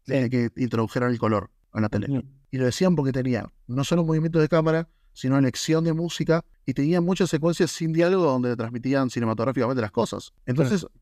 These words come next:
Speaker 1: tenía una impronta mucho más de cine, pero hecha con la serie más, pero pochoclo cualquiera, o sea, es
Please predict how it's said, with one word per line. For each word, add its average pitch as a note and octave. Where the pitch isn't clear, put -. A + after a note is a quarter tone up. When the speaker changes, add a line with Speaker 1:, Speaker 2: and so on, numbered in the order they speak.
Speaker 1:
tenía C#3+
una F3+
impronta F3
mucho F3+
más F3
de D#3
cine, D3
pero F3
hecha C#3
con C3
la A2
serie C3
más, A2+
pero -
pochoclo G#2+
cualquiera, A2
o -
sea, A2
es -